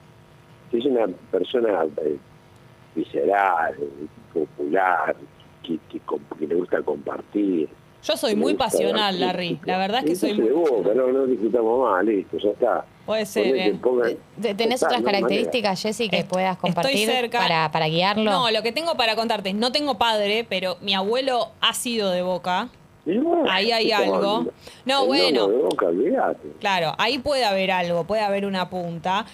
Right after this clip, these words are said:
Speaker 2: Lo que te quería preguntar tiene que ver con los barrios. ¿Cuánta influencia hay el lugar en el que vivís?
Speaker 1: No, Boca, mira, yo te voy a explicar. En mil novecientos veinticinco,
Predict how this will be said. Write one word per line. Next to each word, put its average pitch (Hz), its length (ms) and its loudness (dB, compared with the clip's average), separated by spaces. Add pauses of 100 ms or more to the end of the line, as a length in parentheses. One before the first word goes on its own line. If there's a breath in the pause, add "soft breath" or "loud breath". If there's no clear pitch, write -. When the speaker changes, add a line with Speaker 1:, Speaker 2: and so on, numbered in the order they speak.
(120 loud breath)
Speaker 2:
Lo 202 100 -2
que 214 100 0
te 208 180 -2
quería 233 260 -2
preguntar 254 460 0
tiene 269 220 -2
que 214 80 -2
ver 226 180 0
con 240 160 0
los 190 140 -2
barrios. 180 840 -2 (120)
¿Cuánta 277 260 0
influencia 226 680 0
hay 220 140 2
el 226 140 -2
lugar 196 260 0
en 220 140 -2
el 180 100 -4
que 170 140 -4
vivís? 202 320 0
Speaker 1:
No, 120 240 4
Boca, 120 300 4
mira, 107 180 2
yo 107 60 -4
te 113 60 -4
voy 131 100 2
a - 20 2
explicar. 98 340 2
En 98 60 2
mil 127 140 2
novecientos 127 280 2 (100)
veinticinco, 110 600 0